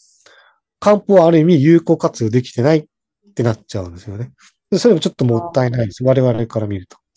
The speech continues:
Speaker 2: 確かに、なんかそう、外れたものを飲んでる人がいるってお話もされてましたもんね。
Speaker 1: <laughs> で、なんか治りが悪いです。それは悪いでしょっていう。
Speaker 2: それは悪い。<laughs>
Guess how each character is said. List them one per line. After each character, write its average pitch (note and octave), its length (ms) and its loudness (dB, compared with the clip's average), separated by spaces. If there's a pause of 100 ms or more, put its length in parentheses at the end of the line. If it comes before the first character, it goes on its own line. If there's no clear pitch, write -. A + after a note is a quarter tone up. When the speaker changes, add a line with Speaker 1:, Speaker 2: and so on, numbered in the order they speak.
(360)
Speaker 2:
確 - 340 -14
か A#3+ 140 -8
に、 D#3+ 240 -4
な A3+ 120 -2
ん G3+ 100 -10
か E3 120 -6
そ - 220 -6
う、 - 60 -14
外 A#3 360 -2
れ E4+ 120 2
た E4 160 2
も D4 160 6
の C#4 160 6
を A3 420 0
飲 C4+ 160 4
ん G3 40 -8
で G3+ 200 -2
る E3 160 -4
人 G#3+ 280 -8
が C#3+ 380 0 (280)
い G3 100 -10
る A3+ 100 -4
っ G#3 40 -6
て - 240 -2
お E3 80 2
話 F#3+ 480 -4
も D#3 300 0 (100)
さ C4 120 -6
れ D#4 60 2
て - 60 2
ま F4 60 0
し - 180 -12
た C#4 80 0
も G#3 140 0
ん F3+ 100 -4
ね。 A3+ 420 2 (260)
Speaker 1:
<laughs> - 260 -16
で、 D#4 120 4
な C#4+ 100 6
ん C#4+ 140 0
か F#3 180 4
治 G3+ 280 4
り G#3 100 4
が F3 120 4
悪 D3 240 4
い C#3 40 0
で A2+ 80 -6
す。 C3 160 -10
そ A3 120 0
れ A#3+ 100 6
は G#3+ 60 4
悪 E3+ 180 4
い E3 80 2
で A#2 80 -6
し - 100 -8
ょ B2+ 60 2
っ B2 40 -6
て - 180 -18
い - 20 -18
う。 - 20 -18
Speaker 2:
そ C#4 100 2
れ A4+ 80 6
は A4+ 80 6
悪 G4+ 240 2
い。 C#4 40 2
<laughs> - 40 -6